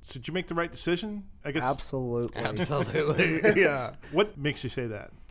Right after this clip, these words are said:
Speaker 3: Uh, I mean, the first thing is hours.
Speaker 2: Yeah,
Speaker 3: Um,
Speaker 2: absolutely.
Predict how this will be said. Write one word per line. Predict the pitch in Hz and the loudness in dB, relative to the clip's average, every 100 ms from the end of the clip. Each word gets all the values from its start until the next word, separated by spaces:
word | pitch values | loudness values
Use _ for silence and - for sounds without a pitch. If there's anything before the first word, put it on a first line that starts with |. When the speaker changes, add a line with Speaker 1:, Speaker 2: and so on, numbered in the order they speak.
| - - | -16 -6
Speaker 3:
Uh, | 135 127 123 117 113 - | -2 0 0 -2 -4 -4
I | |
mean, | 151 147 | -2 -2
the | 139 | 0
first | 175 165 147 | 0 0 -4
thing | 123 | -6
is | 110 110 | -6 -6
hours. | 104 98 95 - - - - - - | -6 -6 -8 -14 -16 -18 -20 -18 -14
Speaker 2:
Yeah, | 147 143 120 | -2 -2 -2
Speaker 3:
Um, | 104 110 | -6 -2
Speaker 2:
absolutely. | 147 147 - 147 123 120 | 0 0 0 0 0 -6